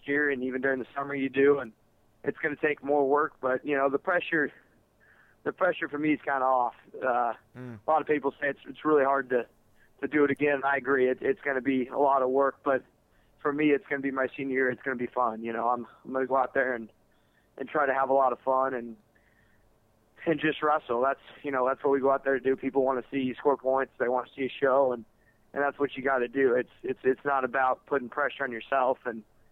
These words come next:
Speaker 1: the target on my back, I don't, I don't see it if there is one now. <laughs>
Speaker 2: Wow.
Speaker 1: 'Cause I just, I, I don't, you know, I, I don't, I don't look at that, and, you know, it's gonna be tough 'cause I'm gonna probably be in big matches next year where, you know, people,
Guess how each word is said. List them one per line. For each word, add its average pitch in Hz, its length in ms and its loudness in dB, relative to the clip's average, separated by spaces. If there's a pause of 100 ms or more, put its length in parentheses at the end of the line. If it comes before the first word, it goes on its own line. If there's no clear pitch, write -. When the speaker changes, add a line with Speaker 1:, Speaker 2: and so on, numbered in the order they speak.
(280)
Speaker 1:
the - 60 -10
target 156 360 0
on 151 100 2
my 143 120 2
back, 135 360 0
I 139 60 0
don't, 135 200 -2
I 143 100 0
don't 143 260 0
see 143 120 -2
it 127 80 0
if 123 140 -4
there 131 220 2
is 113 80 -6
one 113 200 -4
now. 117 220 -2 (120)
<laughs> 185 300 0
Speaker 2:
Wow. 117 280 -8 (160)
Speaker 1:
'Cause 143 180 -2
I 147 100 2
just, 139 280 -4
I, 135 300 0
I - 20 -2
don't, 139 300 0 (420)
you 143 60 -2
know, 139 60 0
I, 131 220 2
I 147 80 -2
don't, 135 140 0
I 139 100 2
don't 131 160 0
look 135 160 0
at 127 120 -14
that, 135 300 0
and, 127 220 -10 (300)
you 139 100 -6
know, 139 120 2
it's 139 120 -4
gonna 147 180 -2
be 135 120 -2
tough 143 300 -2
'cause 127 160 -6
I'm 131 80 -4
gonna 131 160 -2
probably 135 220 -2 (100)
be - 40 -2
in 131 80 -4
big 131 160 0
matches 131 420 -6
next 127 360 -4
year 139 200 2
where, 120 240 -6 (380)
you 131 80 -6
know, 127 140 -2
people, 131 440 0